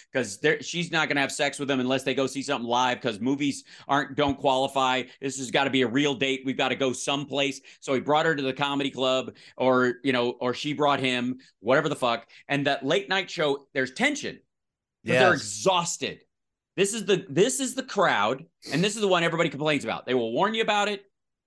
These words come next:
Speaker 1: And to me, this is my most cherished crowd, because these are the people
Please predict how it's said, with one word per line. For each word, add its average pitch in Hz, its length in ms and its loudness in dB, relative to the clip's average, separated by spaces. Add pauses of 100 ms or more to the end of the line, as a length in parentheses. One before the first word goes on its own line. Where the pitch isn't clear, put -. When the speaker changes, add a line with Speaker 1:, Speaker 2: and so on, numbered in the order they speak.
(200)
Speaker 1:
And 135 240 -2
to 151 100 2
me, 147 720 0 (560)
this 214 240 2
is 214 160 -4
my 180 220 4
most 165 480 0 (200)
cherished 170 800 0
crowd, 107 480 0 (600)
because 131 480 0
these 240 320 4
are 269 40 2
the 262 120 0
people 156 560 -2